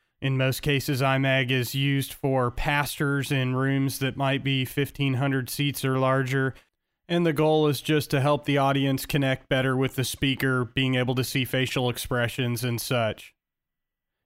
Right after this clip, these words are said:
In recent years, with worship spaces getting larger and larger,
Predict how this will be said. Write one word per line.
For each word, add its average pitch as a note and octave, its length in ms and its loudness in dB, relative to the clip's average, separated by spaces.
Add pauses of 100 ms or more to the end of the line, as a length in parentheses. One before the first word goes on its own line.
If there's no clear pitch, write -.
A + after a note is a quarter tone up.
(100)
In F3+ 160 4
recent F#3 440 0
years, E3 440 2
with C#3+ 340 0
worship C3+ 420 -2
spaces C3+ 600 -2
getting C3 420 0
larger C3 480 2
and B2 100 0
larger, B2 580 0